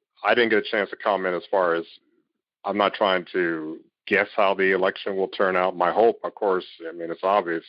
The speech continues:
I'm, I'm hoping we have change. But in the words of Biden, I think this is going to be an election for the heart and soul of America. And I just want to thank those who were part of this roundtable,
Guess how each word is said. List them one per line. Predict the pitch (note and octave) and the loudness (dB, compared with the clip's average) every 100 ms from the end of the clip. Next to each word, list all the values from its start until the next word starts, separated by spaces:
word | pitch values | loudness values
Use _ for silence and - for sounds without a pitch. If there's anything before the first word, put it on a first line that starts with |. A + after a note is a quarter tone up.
| E2+ | -14
I'm, | D#2+ | -14
I'm | E2 E2 | -10 -2
hoping | G#2 F2+ | -2 0
we | F2+ | -4
have | E2+ E2 | -2 -4
change. | - A2+ F2 E2+ - - - - - - _ _ _ _ | -2 0 0 -4 -12 -18 -20 -20 -20 -20 _ _ _ _
But | F2 F#2 F#2 | -2 2 4
in | F2+ | 2
the | F2+ | -2
words | F2 G2 G2 | 2 2 2
of | F#2+ | -2
Biden, | F2+ F#2 G2 F2+ | 2 4 4 2
I | |
think | F2 G2 F2+ | -2 -4 -4
this | G2 - | -4 0
is | G2+ G#2 G2 F#2 - - _ G2 | 2 2 0 -4 -14 -20 _ -4
going | G2 G2 | -2 0
to | F#2 | 0
be | |
an | F#2+ | 0
election | F#2 F#2 F#2+ F#2+ - | 2 2 0 -4 -4
for | F#2 | -2
the | |
heart | D#2+ F#2 F2 | 0 0 -2
and | F2 - | -6 -2
soul | G#2 F#2+ E2+ | 2 2 2
of | E2 | -2
America. | F2 F2 E2 - C#2+ - _ _ _ _ _ _ - | -4 -2 -2 -4 -8 -10 _ _ _ _ _ _ -4
And | F#2+ F#2+ | 2 4
I | G#2+ | 4
just | A#2+ C3+ | 2 0
want | C3 G#2 | 0 2
to | A2+ | 2
thank | G#2 | 0
those | G#2 G#2 G2+ | 2 0 0
who | - G2 F#2+ | -4 -4 -2
were | F2+ | -4
part | F2+ - G#2+ | -4 -2 -2
of | |
this | F#2 F2 | 0 -2
roundtable, | G2 F#2+ F#2 - F#2+ F2+ F2+ | 0 0 0 0 0 0 -2